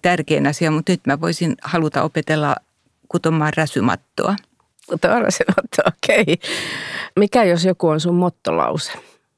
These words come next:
Speaker 2: ollut tai nyt tällä hetkellä on sun elämässä?
Speaker 1: No mulla on ollut pitkään, että vie mennessäs ja tuo tullessas. <laughs>
Speaker 2: Okei, käytännöllinen. Hyvä. No mikä on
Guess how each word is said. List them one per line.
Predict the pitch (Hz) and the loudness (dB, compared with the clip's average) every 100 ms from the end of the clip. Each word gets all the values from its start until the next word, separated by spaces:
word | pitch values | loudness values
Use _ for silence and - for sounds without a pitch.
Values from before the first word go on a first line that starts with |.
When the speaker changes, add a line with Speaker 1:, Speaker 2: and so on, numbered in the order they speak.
| - | 0
Speaker 2:
ollut | 165 156 - - | 2 2 -2 -6
tai | - 131 117 | -2 -2 0
nyt | 151 - | 0 0
tällä | - 147 123 | 0 0 0
hetkellä | 147 - 85 82 64 | -4 -6 -4 -2 -2
on | |
sun | - 131 | -4 -6
elämässä? | - 113 170 - - - - - - - | -4 -2 -2 -6 -12 -18 -14 -12 -12 -6
Speaker 1:
No | 180 | -2
mulla | 175 180 185 170 | 2 4 4 2
on | 160 | 2
ollut | 156 156 - | 2 0 0
pitkään, | 170 - 160 139 | -2 0 2 4
että | 147 - - 131 - - - - - - 170 | 2 0 2 2 2 -2 -6 -6 -12 -4 2
vie | 190 | 4
mennessäs | 180 175 175 156 143 156 - | 4 4 4 2 2 -2 0
ja | 147 | -2
tuo | 165 156 - | 0 0 2
tullessas. | 170 165 131 - - - - - - 254 | 2 4 2 2 0 0 0 0 0 -2
<laughs> | - - - | -2 -2 0
Speaker 2:
Okei, | 190 - - - - _ 247 - - | -2 0 0 0 0 _ -4 -4 0
käytännöllinen. | 135 104 - 180 214 208 208 214 240 - - - - - - - - _ | 0 0 0 0 2 2 4 2 0 -4 -4 -2 -4 -8 -14 -18 -20 _
Hyvä. | - 92 165 233 - _ | -2 2 2 0 -6 _
No | 208 220 214 | 0 2 2
mikä | 247 - 262 | 2 2 2
on | 202 190 | 2 0